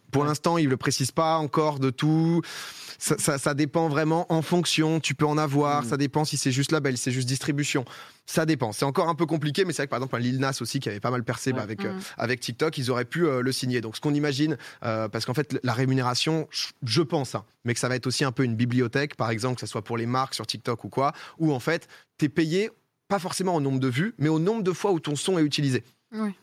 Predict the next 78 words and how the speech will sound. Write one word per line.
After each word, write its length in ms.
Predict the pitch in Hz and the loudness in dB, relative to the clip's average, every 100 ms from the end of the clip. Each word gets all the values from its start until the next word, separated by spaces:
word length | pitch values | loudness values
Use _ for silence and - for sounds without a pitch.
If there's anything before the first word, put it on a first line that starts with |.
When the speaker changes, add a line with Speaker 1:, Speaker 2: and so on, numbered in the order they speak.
| - | 0
Speaker 1:
Donc, 140 | 139 | 2
en 60 | 151 | 2
fait, 140 | 202 | 0
tu 140 | 156 | 2
mets 160 | 160 208 | 2 2
ton 160 | - 185 | 2 0
son 140 | 190 | 2
à 80 | 165 | 2
dispo 320 | 147 151 226 | 0 2 4
et 60 | 156 | 4
ensuite, 300 | 131 190 170 | 2 0 -2
si 60 | |
ton 120 | - | -2
son 140 | 120 156 | -2 -2
est 40 | |
utilisé 320 | 117 - 117 | -2 -4 -4
cinq 240 | 135 185 - | -2 -4 0
mille 120 | 147 | -2
fois, 240 | 123 175 226 - - - | 2 0 0 -14 -8 0
même 160 | 147 | 0
si 100 | 139 | 0
c'est 100 | 131 | -2
cinq 240 | 123 135 - | 0 -2 0
mille 120 | 120 | 0
bids, 240 | 123 175 - - - | 0 0 -6 -12 -2
bon, 80 | 147 | 0
bah, 140 | 131 | 0
ça 120 | 117 120 | -2 -2
a 20 | |
cinq 200 | 147 135 | -2 2
mille 120 | 147 | 2
Speaker 2:
Ah 20 | |
ouais. 60 | 131 | 2
Speaker 1:
utilisations 400 | 113 127 123 170 | 0 0 0 2
Speaker 2:
Il 40 | |
Speaker 1:
et 20 | 135 | 2
Speaker 2:
va 80 | |
y 20 | 127 | 2
Speaker 1:
tout 40 | |
Speaker 2:
avoir 100 | 127 | 2
Speaker 1:
ça. 40 | 127 | 2
Speaker 2:
du 80 | |
bot, 160 | 127 151 - | 2 2 0
là ? 160 | 143 175 _ - | -4 -4 _ -14
Speaker 1:
Ah, 100 | - - - | -14 -10 -4
c'est 80 | - | 0
un 80 | 160 | 2
peu 80 | 185 | 2
ça, 200 | - 156 | 2 0
tu 100 | 127 | 0
seras 160 | 165 | 0
payé 240 | 175 180 170 | 2 2 2
en 80 | 160 | 2
fonction. 340 | 160 - 143 - - - | 0 0 -2 -4 -8 0
Mais, 200 | 147 160 | 2 4
euh, 520 | 147 139 135 131 123 - _ - | 2 2 2 0 -2 -4 _ 0
on 100 | 143 | 2
imagine 320 | 143 139 139 | 4 2 2
peut-être 160 | 151 139 | 0 -2
qu'ils 140 | 131 | -2
vont 80 | 127 | -2
aussi 180 | 123 135 | -4 -6
mettre 140 | 127 | -6
plus 160 | - 135 | -4 -2
en 80 | 127 | -2
avant 200 | 123 131 | 0 0
les 120 | 123 | 0
sons, 380 | - 139 135 120 | 0 2 2 0
euh, 40 | |
bah, 100 | 113 | -2
tu 120 | 104 | -2
vois, 80 | 127 | -2
avec 140 | 117 - | -2 -2
les 80 | 113 | -4
artistes 260 | - 113 | -2 -2
signés. 320 | - 127 165 220 - - | 0 2 0 -2 -8 -2
Et 220 | 208 214 | 0 0
surtout, 480 | - - 143 - 285 | 0 0 0 4 2